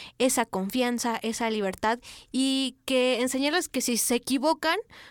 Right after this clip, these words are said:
pues que no pasa nada, o sea, todos tenemos errores, todos tenemos equivocaciones y hasta los que estamos al frente de, de un grupo las tenemos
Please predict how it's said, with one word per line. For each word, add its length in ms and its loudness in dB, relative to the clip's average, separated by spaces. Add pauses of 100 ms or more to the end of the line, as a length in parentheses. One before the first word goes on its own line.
pues 160 -4
que 100 0
no 180 0
pasa 280 2
nada, 340 4
o 80 0
sea, 320 0
todos 560 -2
tenemos 460 -2
errores, 400 -4
todos 240 -4
tenemos 440 -4
equivocaciones 1080 -2 (360)
y 80 0
hasta 200 2
los 140 -2
que 60 -4
estamos 360 0
al 120 -2
frente 540 0 (340)
de, 680 0
de 80 2
un 120 0
grupo 480 2
las 220 -4
tenemos 720 2